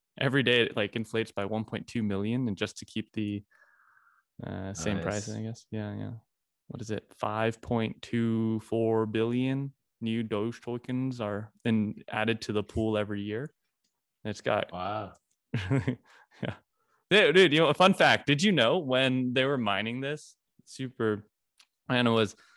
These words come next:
Speaker 1: they made it so trolly that when you were mining, uh, mining, for those people who know, when you have a crypto, uh, a blockchain tech, the miners are the people that kind of dig for the coins and race to break the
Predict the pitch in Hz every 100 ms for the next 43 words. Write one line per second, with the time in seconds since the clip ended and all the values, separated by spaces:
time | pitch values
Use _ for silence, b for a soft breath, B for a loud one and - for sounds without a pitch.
0 | b b b _ _ _ 123 139 143 160
1 | - - 160 190 190 170 175 143 117 107
2 | 107 - 120 135 143 - 120 135 117 143
3 | 202 139 110 113 - - 117 135 135 135
4 | 131 117 120 117 123 117 123 117 113 110
5 | 113 110 104 110 101 - 110 - 127 127
6 | 131 - _ _ _ _ _ _ _ _
7 | - 120 - 131 113 120 117 - 135 143
8 | 147 127 - _ b b b _ - 127
9 | 156 175 156 131 120 135 127 110 107 -
10 | - 117 104 95 _ - 127 143 127 147
11 | 135 - 147 147 131 107 104 - - 113
12 | 117 123 - - 101 110 107 - - 95